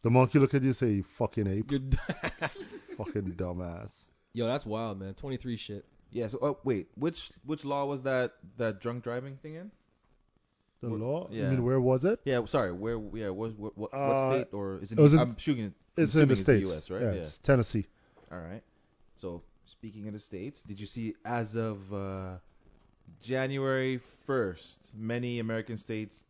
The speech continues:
Speaker 3: made drastic law changes?
Speaker 1: No, I didn't hear about this.
Speaker 3: So, in Illinois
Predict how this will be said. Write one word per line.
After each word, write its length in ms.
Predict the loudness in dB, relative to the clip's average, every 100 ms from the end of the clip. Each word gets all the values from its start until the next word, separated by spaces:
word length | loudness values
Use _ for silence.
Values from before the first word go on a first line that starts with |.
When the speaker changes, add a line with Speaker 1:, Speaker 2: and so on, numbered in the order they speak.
| _
Speaker 3:
made 300 | -4 -2 -2 -6 _ _ _ _ -6
drastic 400 | -4 -4 -6 -4
law 180 | -4
changes? 420 | -4 -6 -8 -10 -12 _ _ _ _ -20 -20 2
Speaker 1:
No, 140 | 6
I 80 | 8
didn't 180 | 8 6
hear 80 | 6
about 180 | 4
this. 100 | 2
Speaker 3:
So, 840 | 0 0 -2 -2 -2 -2 -2 -2 -4
in 720 | -4 -4 -2 -4 -4 -4 -6
Illinois 680 | -4 -2 -2 -2 -2 -2 -6